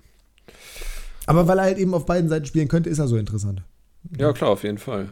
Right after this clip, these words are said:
Speaker 2: Und wie du schon gesagt hast, also so viele Vereine kommen ja auch nicht in Frage, wenn du von Manchester City wegwechselst und, äh, da eigentlich auch ein wichtiger Spieler warst. Also da
Speaker 1: Ja.
Speaker 2: kommen dann auch nicht
Speaker 1: Aber
Speaker 2: mehr
Speaker 1: City
Speaker 2: als
Speaker 1: möchte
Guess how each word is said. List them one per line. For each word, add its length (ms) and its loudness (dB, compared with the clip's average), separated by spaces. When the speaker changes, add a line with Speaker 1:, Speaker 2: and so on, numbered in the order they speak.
Speaker 2:
Und 480 -12
wie 100 -2
du 60 -2
schon 160 0
gesagt 320 4
hast, 160 0
also 400 2
so 200 0
viele 220 -2
Vereine 280 -2
kommen 160 -4
ja 80 0
auch 80 2
nicht 120 -4
in 100 -4
Frage, 300 -2
wenn 100 0
du 60 -2
von 200 -6
Manchester 400 -6
City 260 -6
wegwechselst 680 -4
und, 360 -10
äh, 200 -6
da 380 4
eigentlich 280 0
auch 140 2
ein 100 -2
wichtiger 320 0
Spieler 360 -4
warst. 320 -8
Also 280 -10
da 80 0
Speaker 1:
Ja. 60 0
Speaker 2:
kommen 140 0
dann 180 2
auch 100 0
nicht 140 4
Speaker 1:
Aber 80 6
Speaker 2:
mehr 80 4
Speaker 1:
City 120 6
Speaker 2:
als 80 8
Speaker 1:
möchte 320 4